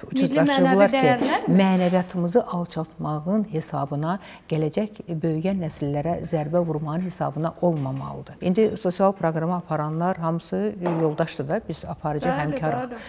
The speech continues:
Speaker 2: Mənim heç də sözüm, e, onları pisləmək və yaxud da ki, e, onlar haqqında, e, xoşa gəlməz danışmaq deyil. Sadəcə olaraq kənardan baxanda daha yaxşı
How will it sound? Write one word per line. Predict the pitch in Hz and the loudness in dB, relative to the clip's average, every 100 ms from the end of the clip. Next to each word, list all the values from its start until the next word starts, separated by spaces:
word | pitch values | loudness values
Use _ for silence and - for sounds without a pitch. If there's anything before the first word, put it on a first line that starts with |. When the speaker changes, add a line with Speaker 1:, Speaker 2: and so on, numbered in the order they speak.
| - - - | -16 -12 -2
Speaker 2:
Mənim | 185 196 214 | 2 2 2
heç | 233 - | 0 -2
də | 170 | -4
sözüm, | - 165 165 180 240 240 202 | -2 -2 0 0 -2 -4 -6
e, | 185 170 160 156 156 - | -4 -2 -2 -2 -4 -2
onları | 180 170 165 160 170 185 180 - | 0 0 0 0 2 2 0 -4
pisləmək | 160 - 143 143 143 147 - | -10 -8 -6 -4 -4 -6 -6
və | 143 | -6
yaxud | 147 - - | -6 -6 -10
da | |
ki, | - 147 139 - - - - | -6 -4 -4 -6 -16 -16 -4
e, | 156 143 139 - | 0 0 -2 0
onlar | 156 156 | 0 0
haqqında, | 160 151 - 143 143 147 - | -2 -6 -4 -2 -2 -2 -4
e, | 156 151 156 156 | -6 -4 -8 -10
xoşa | - 160 151 | -8 -6 -4
gəlməz | 147 139 143 147 | -2 -2 -4 -2
danışmaq | 147 139 - 147 143 - | -2 -2 -6 -8 -8 -2
deyil. | 175 147 135 - - _ | 0 0 -4 -14 -20 _
Sadəcə | - 226 220 160 156 | -4 -2 0 -2 0
olaraq | 147 151 196 214 147 - - _ | 0 0 0 -2 -4 -12 -20 _
kənardan | - 160 147 147 170 175 | -6 -4 -4 -4 -4 -2
baxanda | 151 - 147 78 | -6 -8 -8 -6
daha | - 160 | -6 -6
yaxşı | 147 - - 151 | -6 -8 -10 -12